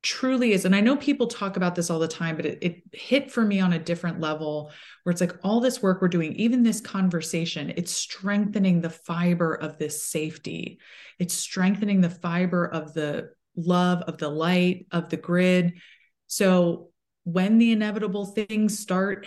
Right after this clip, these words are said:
happening, like, we're watching, we're watching it in real time. And as those consequences, those natural consequences come to pass, like, we're actually creating the thing that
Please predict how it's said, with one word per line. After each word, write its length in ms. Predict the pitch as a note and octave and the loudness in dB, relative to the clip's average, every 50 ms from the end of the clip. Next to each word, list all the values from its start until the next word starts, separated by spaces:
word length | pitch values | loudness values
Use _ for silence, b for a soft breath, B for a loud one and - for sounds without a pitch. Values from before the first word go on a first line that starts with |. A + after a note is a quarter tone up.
| - - | -8 -2
happening, 720 | G#3+ A3 B3+ B3+ - F#3+ F3+ E3+ D#3+ D#3+ E3 E3 E3+ E3 - | 0 0 0 0 0 0 0 0 0 0 -2 0 0 0 2
like, 200 | E3+ E3+ - - | 0 -2 0 0
we're 120 | E3+ D#3+ | 0 0
watching, 680 | D#3 E3 E3 F#3 F#3+ - - A3 G#3+ G#3+ G3+ - - - _ _ _ _ _ _ _ - | 0 0 -2 -2 -2 -2 -2 -2 -2 -2 -2 -6 -8 -14 _ _ _ _ _ _ _ -2
we're 120 | F#3 F3+ | 0 2
watching 460 | F3 E3+ F#3 G#3 G#3+ - - F3+ D#3+ D#3 | 2 2 2 0 0 -2 -4 -4 -4 -2
it 280 | D3+ C#3+ D3 E3+ - - _ _ _ _ - | -4 -4 -4 -6 -8 -12 _ _ _ _ -4
in 140 | - F3 E3 | -2 0 2
real 200 | E3 F3 F#3+ G#3 | 2 2 2 2
time. 600 | G3 G#3 - G3+ F#3+ F3 E3 D#3 D3+ D#3 D#3+ E3 B B B B B B B B _ | 0 -2 -2 -2 0 0 0 -2 -4 -6 -8 -10 B B B B B B B B _
And 200 | - F#3 F#3 F3+ F3+ | 2 2 2 2 2
as 440 | F3 F3 F3+ F#3 F#3 F#3 - - - _ _ F3+ F3 E3+ E3+ _ _ _ _ _ _ _ _ _ _ - | 0 2 2 2 2 0 -4 -8 -12 _ _ -14 -14 -14 -14 _ _ _ _ _ _ _ _ _ _ -4
those 300 | F3 F#3+ F3+ F3+ F#3 F#3 | 0 2 4 4 2 0
consequences, 920 | - - - G3 G3+ G3+ G3 - G3+ - - - F3 E3+ E3+ - F3 E3+ F3 | -2 -4 -4 -2 -2 -2 -4 -6 -8 -6 -2 -2 0 0 0 0 -2 -2 0
those 180 | F3 E3 E3 | -2 -2 0
natural 400 | E3+ E3 D#3 D#3+ E3+ - F#3+ F3 | 0 -2 -2 -2 -4 -2 -2 -2
consequences 760 | E3+ - - F3+ F3+ F3+ - F#3+ F#3+ F#3 F3 E3+ - E3+ D#3+ | -2 0 0 0 2 2 0 -2 -2 0 -2 0 -2 -4 -6
come 240 | - - - D#3+ D#3 | -6 -6 -6 -6 -6
to 100 | D#3+ - | -8 -10
pass, 540 | E3+ - - A#3 A#3+ G#3+ F#3+ F3+ F3 F3 - - B B B B B B B B | -8 -4 -2 0 0 2 0 0 -2 -4 -6 -10 B B B B B B B B
like, 140 | E3 E3 E3 | -4 -4 -4
we're 380 | E3+ D#3+ D#3+ F#3+ G#3+ A#3+ B3 - | -4 -2 2 4 6 6 6 4
actually 400 | - G3+ G3 F#3 - - F#3+ F3 | 2 -2 -4 -4 -2 0 0 0
creating 600 | F3 - - F#3+ F3 F3 E3+ E3+ E3+ E3+ E3+ E3+ | 0 -2 -2 0 2 4 4 4 2 2 0 0
the 80 | E3 D#3+ | -2 -4
thing 420 | D#3+ - - E3+ E3 E3 E3 D#3+ | -6 -4 -2 -2 0 0 -2 -2
that 360 | D#3 D#3 D3+ D3+ D3 D3 D3+ | -2 -4 -4 -4 -6 -6 -10